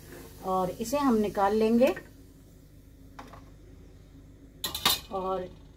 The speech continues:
अब हम हमारी पूरी डाल के इसे fry करेंगे।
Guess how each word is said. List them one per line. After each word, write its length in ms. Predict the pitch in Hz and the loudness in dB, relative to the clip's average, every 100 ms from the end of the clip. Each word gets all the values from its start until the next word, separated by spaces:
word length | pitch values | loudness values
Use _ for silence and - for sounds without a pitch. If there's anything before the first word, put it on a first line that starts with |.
| - - - - - - - - - - - - - - 208 | -20 -20 -20 -20 -20 -20 -20 -20 -20 -20 -20 -20 -20 -14 -4
अब 100 | 208 | 0
हम 160 | 226 214 | 2 2
हमारी 300 | 208 190 190 | 2 0 0
पूरी 260 | 196 196 | -2 0
डाल 200 | 220 202 196 | 2 2 2
के 140 | 254 370 | 2 0
इसे 200 | - 175 | -4 -6
fry 260 | 170 185 190 | -2 -2 0
करेंगे। 420 | 240 240 247 359 | 2 2 2 0